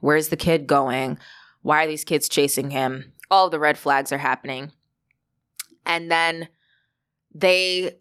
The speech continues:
catch up to him and they throw him onto the concrete face first. And one of the, like, I call them drama mamas, but all of the kind of adults on set kind of run over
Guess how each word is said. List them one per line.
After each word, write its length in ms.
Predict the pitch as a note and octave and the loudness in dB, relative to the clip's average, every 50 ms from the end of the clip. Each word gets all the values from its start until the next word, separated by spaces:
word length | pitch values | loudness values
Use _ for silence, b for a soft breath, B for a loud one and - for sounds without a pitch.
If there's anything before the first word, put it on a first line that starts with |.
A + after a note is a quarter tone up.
| _ - | _ -6
catch 280 | - G#3+ G#3+ - - | -2 0 0 0 2
up 140 | A#3 A3+ A3 - | 0 0 0 -2
to 80 | - | -8
him 400 | D#3+ F3 D#3 D3 C3+ D#3 E3 - - _ _ _ _ _ _ _ _ _ _ _ _ _ - - - | -4 -2 -2 -2 -2 -2 -6 -10 -16 _ _ _ _ _ _ _ _ _ _ _ _ _ -12 -6 -4
and 180 | F3+ E3+ E3+ | -4 -4 -2
they 160 | D#3+ E3 D#3+ D#3 | -2 -2 -2 -2
throw 440 | - - - F#3 E3+ E3+ F3 F3+ E3+ | -4 -4 0 2 4 4 4 4 2
him 200 | E3 E3+ D#3+ D#3+ | 0 -4 0 2
onto 240 | D3 D3 D3+ - - | 0 0 0 -2 -6
the 80 | - | -8
concrete 600 | - - D3+ C3+ B2 - - - F2+ - - _ _ _ _ _ _ | -4 -2 -2 -2 -2 -4 -6 -6 -6 -6 -8 _ _ _ _ _ _
face 320 | - - D#3 D3 D3 - - | -2 0 0 2 2 0 0
first. 400 | C#3+ B2+ - - - - - - - _ _ B B B B B B B B B B B _ - | 0 0 0 0 -4 -6 -8 -10 -16 _ _ B B B B B B B B B B B _ -4
And 440 | F3 F3+ E3+ E3 D#3+ D#3 D#3+ D#3 D3+ - - - - | -2 0 0 0 -2 -2 -6 -10 -10 -12 -12 -12 -12
one 320 | E3+ D#3+ E3 F3 F3 F3+ | -4 0 0 2 2 2
of 260 | F#3 F3+ E3+ - D3+ D3+ | 2 0 0 -2 -4 0
the, 640 | D#3+ D#3 D3 C#3+ C3+ B2 - - - - - - - _ _ _ _ _ _ _ _ | 2 4 4 4 4 2 0 -2 -4 -6 -10 -14 -18 _ _ _ _ _ _ _ _
like, 340 | - D3+ C#3 C3 - _ - - | -4 -2 -2 -2 -4 _ -6 -6
I 80 | D#3 | -6
call 220 | D#3 - E3+ D#3+ D#3 | -4 0 0 0 0
them 120 | D3 C#3+ | 0 -4
drama 320 | C#3+ C3+ D#3+ C#3 C#3+ D3+ D3+ | -2 0 0 2 2 0 2
mamas, 560 | D#3 D#3 D#3+ E3 E3+ E3+ F3 E3+ - - - | 2 2 2 2 0 -2 -2 -2 -4 -6 -6
but 340 | F#3 D#3+ D#3 D3 D3 - - | -4 0 2 2 2 2 2
all 220 | D3+ D3+ D3+ D#3 | 2 2 2 2
of 220 | D#3 D3+ C#3 C#3 | 0 0 -2 -4
the 300 | - D3 C#3+ C#3+ C#3 C#3 C#3 | -4 -2 0 2 0 0 -2
kind 220 | - D#3 D#3 C#3+ C#3+ | -2 -4 -4 -4 -4
of 120 | C#3+ C3 | -6 -6
adults 520 | - - C#3 - E3 D#3 D#3 - - - - | -6 -6 -2 0 2 2 2 0 -2 -2 0
on 220 | D#3+ D3 C#3+ C#3+ D3 | 2 2 2 0 -2
set 400 | - - D#3 D3+ D#3 E3+ - _ _ _ | -2 0 0 0 0 0 -4 _ _ _
kind 200 | - D#3+ C#3+ C#3 | -6 -6 -4 -4
of 140 | C3 C3+ C3+ | -6 -6 -2
run 180 | C#3+ D3 D3 | -2 -2 0
over 420 | C#3+ C#3 C#3+ C#3 C#3+ C#3+ C#3+ D#3 | 2 0 2 2 2 2 2 0